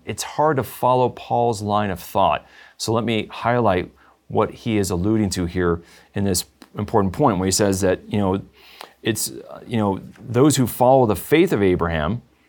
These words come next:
who is the father of us all, because Abraham means father of many nations. You know, he's first called, you know, Abe, and then he's made Abraham, which means the father not just of many or exalted father,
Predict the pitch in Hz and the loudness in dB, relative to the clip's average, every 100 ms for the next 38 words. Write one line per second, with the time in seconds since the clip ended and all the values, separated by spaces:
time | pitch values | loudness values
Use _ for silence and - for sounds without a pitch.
0 | _ - _ 123 113 104 - 143 143 127 | _ -20 _ 0 0 0 2 6 6 4
1 | 110 104 135 92 95 107 104 92 - 123 | 2 4 4 4 2 2 0 0 -2 0
2 | 127 104 104 98 95 92 - - 113 104 | 0 0 0 0 -2 -4 -4 0 0 0
3 | 95 98 87 98 110 90 87 - _ - | -2 -2 -2 -2 -2 -4 -6 -8 _ -20
4 | - _ _ _ _ 104 90 87 87 - | -20 _ _ _ _ -8 -6 -6 -8 -4
5 | 123 117 104 98 90 87 - _ _ _ | -2 0 0 0 0 -8 -20 _ _ _
6 | 101 95 - 143 104 107 131 - - - | -6 -4 2 2 4 0 -2 -8 -14 -6
7 | 110 120 117 104 107 101 - 120 113 107 | -2 0 0 0 0 -2 -2 -2 2 2
8 | 131 151 123 98 120 127 101 110 101 95 | 4 6 6 4 2 -4 -4 -2 -2 -4
9 | 87 110 113 113 104 107 117 113 101 90 | -2 2 4 4 2 0 -2 -2 -4 -2
10 | 131 127 92 90 90 120 143 92 95 87 | 0 0 0 0 2 2 2 0 0 0
11 | 85 85 | 0 -4